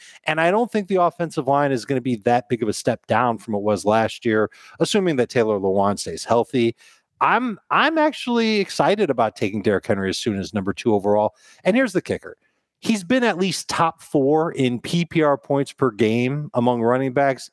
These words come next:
each of the last three seasons. So when he's been on this run where he's King Henry,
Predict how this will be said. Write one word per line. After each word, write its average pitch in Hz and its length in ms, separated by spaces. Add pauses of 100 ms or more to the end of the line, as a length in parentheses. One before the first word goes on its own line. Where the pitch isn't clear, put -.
(140)
each 139 240
of 123 60
the 117 120
last 104 440
three 98 220
seasons. 82 500
So 104 140
when 156 160
he's 208 160
been 175 340 (260)
on 120 200
this 135 160
run 131 280
where 98 120
he's 139 180
King 160 380
Henry, 131 560